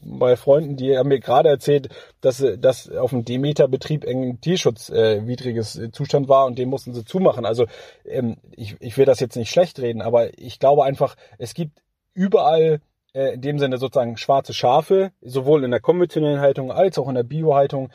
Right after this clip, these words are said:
Es gibt aber auch hervorragende Beispiele in der konventionellen Haltung, wie die mit ihren Tieren umgehen und wie die, die ihr Hygienekonzept in, in der Hand haben, ne? Also da, da, da würde ich einfach versuchen, das so ein bisschen zu trennen, einfach zu sagen, die Großen sind die Schlechten und die Kleinen sind die Guten. Also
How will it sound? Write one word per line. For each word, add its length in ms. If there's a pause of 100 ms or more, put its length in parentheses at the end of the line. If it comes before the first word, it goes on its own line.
(120)
Es 180
gibt 180
aber 160
auch 200
hervorragende 880
Beispiele 560
in 80
der 80
konventionellen 600
Haltung, 400 (280)
wie 160
die 140
mit 180
ihren 160
Tieren 320
umgehen 400
und 240
wie 100
die, 400
die 360
ihr 140
Hygienekonzept 840
in, 160
in 100
der 100
Hand 220
haben, 240
ne? 220 (240)
Also 260 (260)
da, 140 (120)
da, 160
da 160
würde 140
ich 100
einfach 220
versuchen, 320
das 100
so 60
ein 40
bisschen 220
zu 80
trennen, 320
einfach 240
zu 140
sagen, 240
die 100
Großen 340
sind 140
die 60
Schlechten 360
und 120
die 80
Kleinen 280
sind 140
die 80
Guten. 320
Also 220